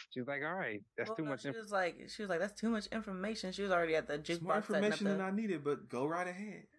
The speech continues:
Speaker 2: Yeah, she,
Speaker 1: Yeah.
Speaker 2: she was setting up the music 'cause she was like, "We should have a drink."
Speaker 1: So he's, he's basically in the bathroom prep talking himself not to fuck this girl.
Speaker 3: He's talking his dick down.
Speaker 1: <laughs>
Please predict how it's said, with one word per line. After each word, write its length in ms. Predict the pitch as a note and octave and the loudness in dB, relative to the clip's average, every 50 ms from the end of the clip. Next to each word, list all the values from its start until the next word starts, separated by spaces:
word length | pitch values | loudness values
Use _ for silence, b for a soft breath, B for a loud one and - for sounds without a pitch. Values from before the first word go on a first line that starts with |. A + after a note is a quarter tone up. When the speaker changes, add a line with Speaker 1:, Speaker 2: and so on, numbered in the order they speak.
| - - | -16 -10
Speaker 2:
Yeah, 260 | - D3+ D3+ D#3 D#3+ | -8 -6 -4 -4 -6
she, 80 | E3+ F#3 | -4 -2
Speaker 1:
Yeah. 60 | F#3+ G#3 | 0 0
Speaker 2:
she 40 | G#3+ | 0
was 120 | G3+ F3 | 0 0
setting 160 | - F#3+ F3+ | 0 0 0
up 100 | F3 E3 - | 0 0 0
the 60 | D#3+ | -2
music 360 | E3 E3+ F3 E3+ F3 E3 E3 - | -2 -2 -2 0 -2 -2 -4 -4
'cause 120 | - - | -6 -6
she 80 | - F3 | -4 -2
was 120 | E3+ E3 | -2 0
like, 160 | E3 D#3+ E3 E3+ | 0 0 0 0
"We 120 | G#3+ B3+ | -2 -2
should 140 | - - G3 | -2 -2 -2
have 160 | F#3 F#3+ F3+ | 0 0 0
a 60 | D#3+ D3 | -2 -2
drink." 360 | D3 - F3 F3 D#3+ D3+ - _ _ _ - - | -4 -2 -2 -2 -2 -4 -8 _ _ _ -8 -6
Speaker 1:
So 320 | - - - - F3+ D#3+ D#3 | -6 -6 -6 -6 -4 -4 -4
he's, 500 | D3 D#3+ D#3+ D3+ D3 C#3+ C#3+ D3 F3 - - - B B B B B B B | -4 -4 -4 -4 -4 -4 -4 -6 -6 -8 -12 -18 B B B B B B B
he's 120 | B E3+ D3 | B -4 -2
basically 440 | C#3 G#3 A#3+ G#3 - G3 F3+ E3+ E3 | -2 -2 -2 -2 -2 -2 -2 -2 -2
in 80 | D#3+ D3+ | -2 -2
the 60 | C#3+ | -4
bathroom 640 | C3 C#3 D3+ D#3 D#3 D3+ C#3 - - C3+ C3 B2+ B2 | -4 -4 -2 -2 -2 -4 -4 -4 -4 -4 -4 -4 -6
prep 300 | - - - F#3 - - | -6 -6 -6 -6 -6 -8
talking 380 | - - D3+ B2 A2+ - C3+ B2 | -8 -6 -6 -4 -4 -4 -4 -4
himself 460 | A#2+ A#2 - - C#3+ C3 B2+ - - | -4 -6 -6 -6 -4 -4 -4 -4 -4
not 260 | C3+ C#3 D3 C#3+ - | -4 -4 -4 -4 -4
to 80 | - B2 | -6 -8
fuck 260 | - - - C#3+ B2 - - | -8 -6 -6 -6 -6 -6 -6
this 200 | A#2+ A2 G#2 G#2+ | -6 -6 -6 -4
girl. 340 | G2+ A#2 A2 G2+ F#2+ G2+ - | -4 -4 -2 -2 -2 -4 -6
Speaker 3:
He's 140 | B2+ B2+ - | -6 -6 -4
talking 380 | - - F3+ F3 D#3+ - D#3 D3+ | -2 0 2 2 2 2 0 -2
his 120 | C#3+ C3 | -2 -2
dick 340 | B2+ - D3+ D3+ D3+ - B2 | -2 0 0 0 0 -2 -6
down. 140 | B2 B2+ A3+ G#2+ G2 F#2 F2+ F2 G3 - | -6 -4 -4 -4 -6 -8 -10 -10 -6 -4
Speaker 1:
<laughs> 100 | G#4 | -4